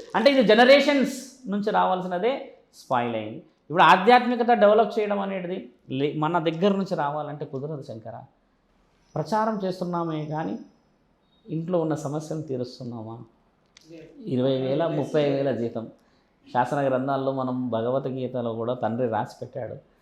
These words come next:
చేదు నిజాల్లో. ఏమని రాశాడు? పక్కన ఉన్నవాడు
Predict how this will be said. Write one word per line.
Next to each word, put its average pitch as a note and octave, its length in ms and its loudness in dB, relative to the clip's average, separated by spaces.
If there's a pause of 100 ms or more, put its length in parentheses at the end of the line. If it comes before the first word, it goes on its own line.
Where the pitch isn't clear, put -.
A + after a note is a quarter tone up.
(380)
చేదు B2+ 180 0
నిజాల్లో. G#2 500 -4 (600)
ఏమని B2+ 280 -4
రాశాడు? A#2+ 400 0
పక్కన C#3 300 -4
ఉన్నవాడు B2+ 680 -4